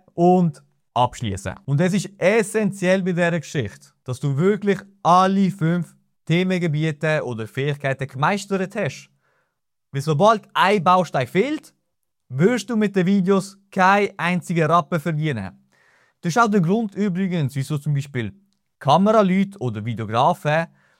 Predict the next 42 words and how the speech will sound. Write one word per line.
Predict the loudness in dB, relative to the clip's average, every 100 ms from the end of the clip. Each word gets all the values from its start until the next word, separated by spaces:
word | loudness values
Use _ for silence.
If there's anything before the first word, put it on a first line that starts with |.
| _ _
dir | -6 0
über | 2 2 2
Videos | 0 0 2 2 2
keine | 0 0 2
Neukunden | 2 2 0 -2 -2 0
bringen | 0 -2 -2
können. | -4 -4 -4 -6 -12 _ _ _ _ -2
Weil | -2
sie | 0
beherrschen | 2 4 4 2 0
nur | 0 0
den | -2 0
Teil | 0 0
vom | -4
Filmen | -2 -2 2 4 2 0 _
und | -6 -2
vom | -2
Schneiden. | -2 -4 0 0 -2 -10 _ _ _
Sie | -6 -4
haben | -4
keine | -4
Ahnung | -4 -6
von | 2
Werbetexten, | 2 2 -2 0 -2 -2 -4 -4 -4
sie | -10
haben | -10
keine | -8
Ahnung | -8
von | -6 2
Werbung, | 4 4 2 -4 -6 -10 _ _ _
sie | -2
haben | 0
keine | 4 4
Ahnung, | 4 4
wie | 2
sie | 2
eine | -2
verkaufspsychologische | -2 -2 2 2 2 -4 -4 -2 -2 -2 -2
Webseite | -2 -2 -6 -4 -4
aufbauen. | -4 -2 -2 -2 -6 -6
Wegen | -6 0
dem | 2 2